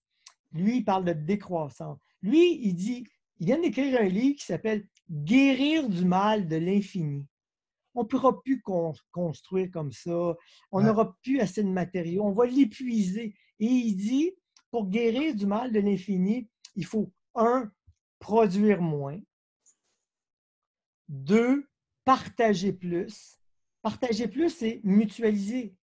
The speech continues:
Speaker 2: Mm.
Speaker 1: Produire moins, mais c'est être capable d'avoir,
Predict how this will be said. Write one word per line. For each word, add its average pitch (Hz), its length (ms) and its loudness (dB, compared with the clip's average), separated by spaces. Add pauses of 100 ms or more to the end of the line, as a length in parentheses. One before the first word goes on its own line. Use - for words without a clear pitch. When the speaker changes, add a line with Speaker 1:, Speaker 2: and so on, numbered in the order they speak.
(640)
Speaker 2:
Mm. 139 120 -6
Speaker 1:
Produire 226 540 4
moins, 214 360 4 (460)
mais 196 160 2
c'est 220 200 0
être 208 140 -2
capable 220 540 -4
d'avoir, 185 560 -2